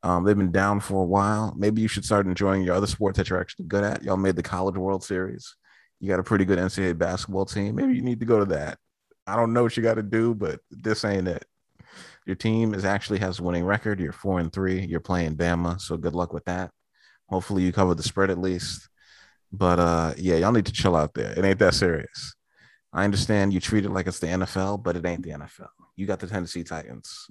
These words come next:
Go cheer for a winning team. Go ahead, Ant.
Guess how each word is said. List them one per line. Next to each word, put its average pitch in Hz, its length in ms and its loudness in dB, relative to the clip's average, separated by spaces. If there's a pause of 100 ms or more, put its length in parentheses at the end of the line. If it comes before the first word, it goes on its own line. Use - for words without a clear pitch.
(100)
Go 90 160 -4
cheer 98 260 -2
for 92 160 -4
a 85 40 0
winning 71 260 -6
team. - 260 -14 (1800)
Go 90 80 -6
ahead, 78 240 -4
Ant. 76 220 -14